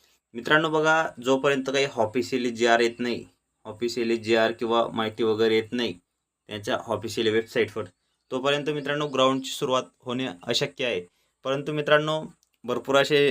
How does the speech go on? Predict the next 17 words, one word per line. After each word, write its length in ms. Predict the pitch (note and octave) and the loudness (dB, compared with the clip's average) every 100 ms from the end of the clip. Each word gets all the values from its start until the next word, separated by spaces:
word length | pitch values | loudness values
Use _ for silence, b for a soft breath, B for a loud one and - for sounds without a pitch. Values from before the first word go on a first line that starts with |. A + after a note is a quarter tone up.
| - _ _ _ _ _ | 0 _ _ _ _ _
व्हायरल 260 | A2+ A#2+ C3 | -2 0 2
होत 180 | C3 C3 | 2 4
आहे 260 | A#2+ A#2+ - _ _ _ _ _ - | 4 2 -2 _ _ _ _ _ -10
YouTubeवर 400 | A2+ B2+ A#2 A#2 | -6 -2 2 4
वगैरे 400 | A#2 A2+ A#2+ A#2+ | 4 4 2 2
व्हिडिओ 280 | A#2 A2+ A2 A2+ | 2 2 2 2
की 80 | A2 | -2
ग्राउंड 300 | A2 A2 A2 | 2 4 4
आता 220 | G#2+ A2+ | 2 -2
सुरू 200 | A2 A2 | -4 -6
होईल, 220 | G#2+ G#2+ | -8 -4
तेव्हा 200 | A#2 A2 | 2 2
सुरू 200 | A2 G#2+ | 2 -4
होईल. 120 | G#2+ A2 b b b - | -6 -10 b b b -16
मित्रांनो 320 | A#2+ C#3+ D3+ | -2 0 0
बघा 300 | C#3+ C#3+ C#3+ C#3 B2+ | -2 2 2 0 0
ग्राउंड 360 | B2+ C3+ C3 | 0 0 -6